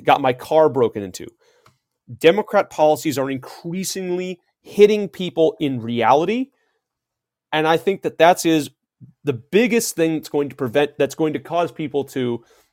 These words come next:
stop listening to what, I guess, the media has to say, or stop caring about these theoreticals of, "Do you want to be a nice person?" You're like, "I don't really care as much about being a, quote, nice person supporting your thing as I care about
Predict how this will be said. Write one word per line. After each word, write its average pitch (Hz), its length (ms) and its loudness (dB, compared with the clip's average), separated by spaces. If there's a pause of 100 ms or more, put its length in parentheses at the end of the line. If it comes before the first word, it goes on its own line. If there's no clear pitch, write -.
(160)
stop - 520 4
listening 151 540 -2
to 135 160 -6
what, 127 300 -2
I 120 60 0
guess, 117 200 -4
the 120 140 -6
media 113 460 -4
has 110 220 -4
to 107 120 -12
say, - 280 -10 (260)
or 143 80 -4
stop - 360 0
caring 226 520 0
about 214 300 2
these 151 200 -8
theoreticals 156 800 0
of, 127 360 -6
"Do 254 80 2
you 247 120 2
want 233 160 6
to 220 40 8
be 202 140 0
a 196 40 0
nice 190 280 -2
person?" 214 460 -2
You're 175 100 -4
like, 165 140 -6 (440)
"I 135 140 6
don't 151 220 2
really 143 160 0
care 147 240 4
as 127 100 2
much 139 200 0
about 135 220 2
being 131 240 -2
a, 113 80 -2
quote, 131 340 -2
nice 120 400 -2
person 143 480 -4
supporting 135 520 -2
your 127 380 0
thing 143 420 -4 (280)
as 147 180 0
I 143 100 6
care 151 300 2
about 135 320 2